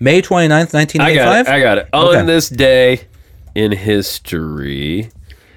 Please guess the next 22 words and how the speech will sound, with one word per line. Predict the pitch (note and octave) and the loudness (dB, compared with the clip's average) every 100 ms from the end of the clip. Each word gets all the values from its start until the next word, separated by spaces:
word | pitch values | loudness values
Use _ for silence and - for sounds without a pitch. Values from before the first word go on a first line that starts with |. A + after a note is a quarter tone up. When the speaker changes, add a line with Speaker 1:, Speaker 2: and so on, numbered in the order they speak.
| - - - - | -20 -20 -16 -10
Speaker 2:
Wait, | D#2+ | -4
not | F2 - | -4 -2
today, | F2+ E2 | -2 0
though. | |
Speaker 1:
Specifically | D2 - G3+ - E3 C3+ | 0 2 0 0 0 2
nineteen | A#2 A#2 G#2+ F#2+ | 2 0 0 -2
eighty-five. | E2+ - E4+ - | -2 0 0 2
Speaker 2:
<laughs> | D#4 C4+ | 2 2
Yeah, | B3+ | 0
yeah, | B3+ B3 B3 | -2 -4 -6
yeah. | A#3+ _ - - - | -8 _ -20 -20 -10
I, | - C#3+ | -6 -6
can | - C3+ | -2 0
I | B2+ | 0
put | - D#3+ | 0 0
it | D3+ | 2
in? | E3+ C#4+ C#4+ _ _ - | 2 0 -2 _ _ -10
I | |
can't | G2+ A2 F#2 | -4 -4 -2
put | F#2+ | -2
it | E2 | -4
in. | C#2+ | -8